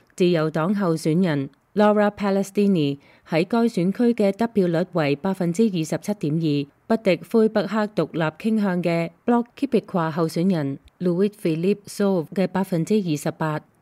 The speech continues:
新民主黨候選人以百分之二十六點一嘅得票率位列第三。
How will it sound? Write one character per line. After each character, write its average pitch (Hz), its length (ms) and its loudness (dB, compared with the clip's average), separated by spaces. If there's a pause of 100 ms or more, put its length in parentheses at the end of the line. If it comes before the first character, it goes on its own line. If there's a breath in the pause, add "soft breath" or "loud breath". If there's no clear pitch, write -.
(140)
新 277 240 0
民 175 240 2
主 170 140 0
黨 165 280 0
候 175 200 0
選 185 260 0
人 147 220 0 (320 soft breath)
以 180 200 2
百 214 180 -2
分 196 200 0
之 240 80 -2 (100)
二 180 60 2
十 170 140 -2
六 160 160 -2
點 180 260 0
一 208 100 0
嘅 185 180 0
得 208 120 -4
票 180 220 0
率 160 200 0 (180)
位 175 200 0
列 170 160 0
第 165 220 -2
三。 202 400 -2